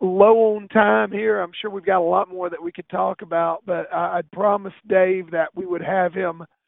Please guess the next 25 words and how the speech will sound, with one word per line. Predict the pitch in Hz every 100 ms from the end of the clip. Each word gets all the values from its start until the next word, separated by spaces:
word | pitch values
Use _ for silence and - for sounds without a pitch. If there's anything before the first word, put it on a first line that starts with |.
| _ _ _
out | - 196 208
of |
here | 175 208
by | 190 190
the | 180
top | - 185 196
of | 214
the | 170
hour. | 175 185 214 226 _ _ _ _ _ _
And, | - 185 180 180
uh, | 170 160 151 _ _ _ _ _ _
you | 240
know, | 180
before | 170 - 262
we | 269
let | 240 240 -
you |
go, | - 226 247
Dave, | 214 226 214 214
though, | 214 233 240 269 190
uh, | 180 170 -
Josh, | 208 254 277 - - _ -
a-, | 208
any | 208 214 208
last | 190 214 208